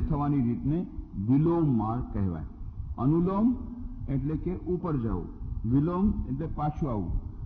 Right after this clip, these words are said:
એટલે કે જ્યારે ઉત્પન્ન થાય એ અનુલોમ થઈ ગયું, જ્યારે પાછું, પાછું સંકોચાય અને બ્રહ્મમાં લીન થઈ જાય ત્યારે વિલોમ.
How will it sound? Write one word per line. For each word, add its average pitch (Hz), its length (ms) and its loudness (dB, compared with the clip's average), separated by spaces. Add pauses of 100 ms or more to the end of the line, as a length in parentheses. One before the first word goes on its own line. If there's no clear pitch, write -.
(100)
એટલે 147 280 0
કે 185 200 0 (400)
જ્યારે 147 280 2 (120)
ઉત્પન્ન 190 400 0
થાય 214 320 0 (360)
એ 147 40 -10
અનુલોમ 175 420 0
થઈ 123 200 -2
ગયું, 101 340 -6 (160)
જ્યારે 147 240 0
પાછું, 151 720 -2 (240)
પાછું 156 420 -4
સંકોચાય 190 600 -2 (420)
અને 151 160 -2
બ્રહ્મમાં 170 480 0
લીન 190 200 0
થઈ 190 200 0
જાય 214 260 -2 (400)
ત્યારે 147 240 -6
વિલોમ. 147 340 0